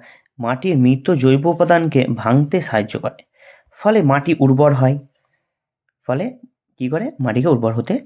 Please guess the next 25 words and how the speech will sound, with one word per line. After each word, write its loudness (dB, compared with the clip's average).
সাহায্য -12
করে। -10
আশা -12
করি -4
এটা -2
বুঝতে -8
পেরেছো। -2
পাঁচ -8
নম্বর -4
প্রশ্ন -6
কি -6
বলছে, 2
মাটিতে 2
কি -4
প্রকার 0
সার 0
দিলে 0
মাটি -4
উর্বর 0
হয়? -8
উত্তর -6
কি -10
হবে, -2
জৈব 0
সার। -10